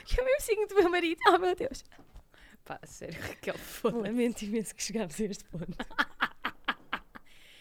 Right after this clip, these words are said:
Speaker 2: Olha, eu já tive uma crush. Epá, não é crush, mas tipo, ele é bué da sensual. De uma
Speaker 1: Fala.
Speaker 2: personagem do jogo de League of Legends. <laughs> Que eu nem sequer jogo.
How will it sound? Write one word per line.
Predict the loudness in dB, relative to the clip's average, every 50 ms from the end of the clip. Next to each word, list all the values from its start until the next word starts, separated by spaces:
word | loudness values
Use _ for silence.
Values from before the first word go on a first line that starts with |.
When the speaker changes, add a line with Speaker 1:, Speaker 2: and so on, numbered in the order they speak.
| -20 -20 -20 2 4
Speaker 2:
Olha, | 4 6 6
eu | 4
já | 4 2
tive | 2 2 2
uma | 2 2 2
crush. | 4 4 4 4 4 -2 -6 -6 -10 -16 -12 -10
Epá, | -2 0 2 2
não | 4 2
é | 0
crush, | 0 0 0 0 0 -2 -6 -8 -10
mas | -10 -10
tipo, | -10 -10 -6 -4
ele | -4 -2
é | -2
bué | -2 -4
da | -6 -6
sensual. | -10 -12 -14 -12 -10 -10 -12 -12 -14 -20 -20 -20 -20 -20 -20 -20 _ -20 -20 -20 _ -18 -18 -18 -20 -12 -8
De | -2 0
uma | 4 4
Speaker 1:
Fala. | 4 4
Speaker 2:
personagem | 2 -2 -2 -2 2 4 8 8 8 6 6 2 0 0 -2 -4 -10 _ _
do | -8 -4 -2 -2 0
jogo | 0 4 6 6 8 6 6 2 -6 -12 _ _ _ _ _
de | -6 -4 -2
League | 0 0 4 4 4
of | 4 6
Legends. | 4 4 4 4 2 2 2 2 0 -2 -2 -4
<laughs> | -2 4 6 8 8 8 8 6 6 6 6 6 6 8 10 10 10 10 8 0 -4 -6 -8 -8 -8 -8 -10 -10 -10 -10 -12 -4 0 0 0 0 -2 -8 0 4 6
Que | 6
eu | 6 6
nem | 6 4 2
sequer | 2 4 6 6 6
jogo. | 6 8 10 12 12 12 10 8 2 -2 -2 -2 -4